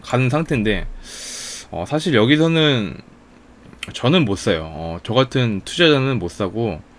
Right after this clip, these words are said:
사실 여기에 또, 여기가 가장 매력적인 구간이었죠. 근데, 어, 결론적이지만, 근데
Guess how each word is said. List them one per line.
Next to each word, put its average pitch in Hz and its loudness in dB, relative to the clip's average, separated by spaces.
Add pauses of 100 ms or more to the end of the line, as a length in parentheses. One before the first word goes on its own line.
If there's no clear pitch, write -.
(300)
사실 123 -4 (580)
여기에 123 4
또, 113 0
여기가 147 2
가장 123 0
매력적인 165 6
구간이었죠. 104 -2
근데, 90 -6
어, 82 -8 (360)
결론적이지만, 113 0
근데 101 -4